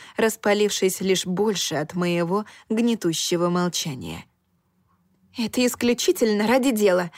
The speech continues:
И, кстати», я выпрямилась со звоном, вернув чашку на блюдце. «Я пришла к тебе не для того, чтобы слушать нотации или причитания, какая я глупая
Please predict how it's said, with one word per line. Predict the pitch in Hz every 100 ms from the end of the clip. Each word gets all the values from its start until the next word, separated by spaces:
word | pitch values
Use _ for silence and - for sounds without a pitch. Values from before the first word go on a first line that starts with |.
| - - _
И, | - 339
кстати», | - 330 226 - 165 - _ _ _ -
я | 226 208 202
выпрямилась | 269 262 220 220 214 208
со | - 220
звоном, | 208 220 247 294 247 220
вернув | 190 196 196 196 185
чашку | - 220 214 - 196
на | 196 190
блюдце. | 165 139 - - 104 - _ _ _ _ _ _ -
«Я | 233 226
пришла | 214 220 - 226
к | -
тебе | - 170
не | 185 202
для | 202
того, | 208 220 202 175
чтобы | - 180 185
слушать | - 190 180 175
нотации | 190 190 - 294 - 208 208
или | 190 202
причитания, | 202 202 - 208 320 320 240 220
какая | 214 208 220 190
я | 190 180
глупая | 170 175 254 415 277 254